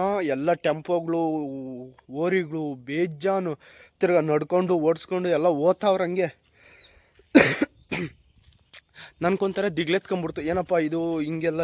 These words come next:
ಐತೆ ಅಂತ ಹೇಳ್ಬಿಟ್ಟು. ಸರಿ ಅಂತ ಹೇಳ್ಬಿಟ್ಟು ಹೋಗಿ ನೋಡಿದ್ನಿ. ಆ ಚಿಕ್ಕ ಚಿಕ್ಕ ಕರುಗಳನ್ನ ಎಲ್ಲ ಕರ್ಕೊಂಡೋಗಿ ಒಂಥರ ಲೈನಾಗಿ ಬಿಡ್ತಾರ. ಎಲ್ಲ ಓರಿಗಳನ್ನೆಲ್ಲ ಲೈನಾಗಿ, ನೀವು ನೋಡಿರ್ತೀರಿ ಬೇಕಂದ್ರೆ, ಲೈನಾಗಿ ಬಿಡ್ತಾರ. ಅದ್ರಾಗ ಬಿಟ್ರೆ ಫಸ್ಟ್ ಒಂದ್ಕಿತ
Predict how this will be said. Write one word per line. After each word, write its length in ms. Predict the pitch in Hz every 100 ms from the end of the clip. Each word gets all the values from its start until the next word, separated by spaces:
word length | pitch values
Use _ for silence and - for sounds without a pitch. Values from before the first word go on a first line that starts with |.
| 165
ಐತೆ 280 | 156 160 165
ಅಂತ 180 | 151 160
ಹೇಳ್ಬಿಟ್ಟು. 400 | 156 147 - 143 - - -
ಸರಿ 200 | - 247
ಅಂತ 140 | 247 226
ಹೇಳ್ಬಿಟ್ಟು 300 | 208 226 226
ಹೋಗಿ 300 | 190 233 196
ನೋಡಿದ್ನಿ. 440 | 196 202 156 131 - _ _ _ _ _ _ _ - -
ಆ 80 | 160
ಚಿಕ್ಕ 300 | 170 208 -
ಚಿಕ್ಕ 220 | 226 -
ಕರುಗಳನ್ನ 420 | 202 190 180 175 190
ಎಲ್ಲ 280 | 180 165 202 180 147 135 135 135 - _ _ - -
ಕರ್ಕೊಂಡೋಗಿ 480 | 175 180 180 170 175
ಒಂಥರ 320 | 151 156 165
ಲೈನಾಗಿ 560 | 147 156 170 170 170
ಬಿಡ್ತಾರ. 280 | 151 156 160 151 - _ - - -
ಎಲ್ಲ 140 | 151
ಓರಿಗಳನ್ನೆಲ್ಲ 720 | 147 147 156 156 156 147 143
ಲೈನಾಗಿ, 360 | 147 143 160 143
ನೀವು 220 | 147 156
ನೋಡಿರ್ತೀರಿ 480 | 147 156 156 139 135
ಬೇಕಂದ್ರೆ, 540 | 139 143 143 135 156 _ - - 156
ಲೈನಾಗಿ 460 | 175 180 175 185 165
ಬಿಡ್ತಾರ. 300 | 160 185 185 202 175 156 156 - _ _ _ -
ಅದ್ರಾಗ 280 | 202 214 220
ಬಿಟ್ರೆ 420 | 214 170 208 233 180 - _ _ _ - - _ - _ -
ಫಸ್ಟ್ 220 | 277 269
ಒಂದ್ಕಿತ 320 | 254 240 240